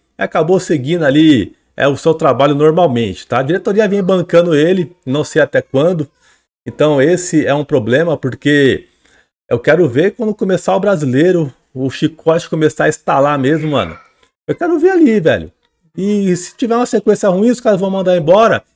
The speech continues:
Estamos perdendo a chance agora de fazer uma mudança do treinador do São Paulo. É, os deuses da bola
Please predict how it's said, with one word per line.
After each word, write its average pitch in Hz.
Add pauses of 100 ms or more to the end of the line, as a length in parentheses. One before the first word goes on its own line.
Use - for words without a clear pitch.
Estamos 185
perdendo 185
a 180
chance 208
agora 175
de 175
fazer 156
uma 190
mudança 175 (220)
do 160 (120)
treinador 190
do 226
São 247
Paulo. 196 (880)
É, 143
os 151
deuses 208
da 190
bola 139